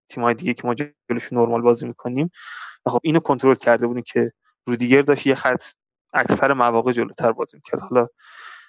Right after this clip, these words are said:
نه همیشه. و جورجینیو این بازی رسما شده بود شبیه انکرمن تیم، کامل وسط بود، یعنی نقشهٔ پاساش و هیت مپش رو نگاه کنین و خب تو طول بازی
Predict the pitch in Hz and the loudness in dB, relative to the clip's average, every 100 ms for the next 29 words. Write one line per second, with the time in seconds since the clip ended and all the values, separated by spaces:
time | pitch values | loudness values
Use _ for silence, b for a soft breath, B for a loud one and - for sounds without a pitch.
0 | B 123 131 151 165 - 170 165 - _ | B -2 2 2 -2 0 2 2 0 _
1 | _ _ _ _ _ _ _ _ _ - | _ _ _ _ _ _ _ _ _ -14
2 | - B B B B _ 135 127 143 175 | -12 B B B B _ -2 2 4 4
3 | 170 _ _ _ _ _ _ _ _ _ | 0 _ _ _ _ _ _ _ _ _
4 | 170 156 143 143 185 185 180 175 - 151 | 0 4 4 4 2 4 4 4 0 -4
5 | 151 147 135 147 160 165 - 131 127 - | 2 2 4 0 0 0 2 2 2 -2
6 | 139 - 127 139 135 - _ _ - 117 | -2 0 2 2 -2 -4 _ _ -4 -2
7 | 117 123 127 117 - 113 117 117 - 117 | 0 0 -2 0 0 2 2 0 -6 -10
8 | _ _ _ - 117 117 131 123 113 - | _ _ _ 0 2 2 2 4 2 2
9 | 127 - 139 131 120 120 120 _ B B | 0 0 -4 -2 -4 -2 -6 _ B B
10 | _ 120 117 - 135 131 123 113 131 127 | _ 2 2 4 2 2 -2 0 0 0
11 | - 117 120 - 131 135 - 120 117 - | -4 -4 -4 -4 -4 -4 -2 0 0 -2
12 | 120 123 143 180 _ B B _ 117 113 | -10 -6 -4 -4 _ B B _ 0 0
13 | - 120 - 139 131 120 120 139 175 | -2 -4 2 2 4 4 4 2 2